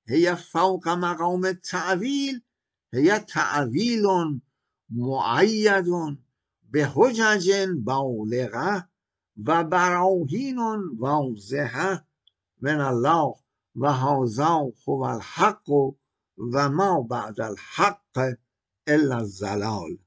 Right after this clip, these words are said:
وأما ما سألت بأن منشأ هذا الأمر مستفاد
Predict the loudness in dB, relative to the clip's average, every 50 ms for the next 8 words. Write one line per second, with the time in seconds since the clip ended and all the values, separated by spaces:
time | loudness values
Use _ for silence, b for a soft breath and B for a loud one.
0 | _ _ _ _ _ _ _ _ _ _ _ _ -10 -6 -4 -2 0 0 0 0
1 | 0 2 2 4 4 4 4 2 2 0 -2 -2 -2 -4 -6 -4 -4 -2 0 2
2 | 2 2 2 0 -4 -8 -10 -10 -10 _ _ _ _ _ _ _ _ -10 -6 -4
3 | -2 -2 -2 -4 -4 -2 -4 -4 -2 -2 -4 -4 -4 -4 -4 -2 -2 -2 0 0
4 | -2 -2 -2 -2 -4 -4 -4 -4 -2 -2 -2 -2 -2 -4 -2 0 2 4 4 4
5 | 2 2 0 -2 -4 -6 -6 -6 -6 -6 -8 -8 -6 -4 -4 -4 -4 -2 0 2
6 | 2 4 4 2 0 2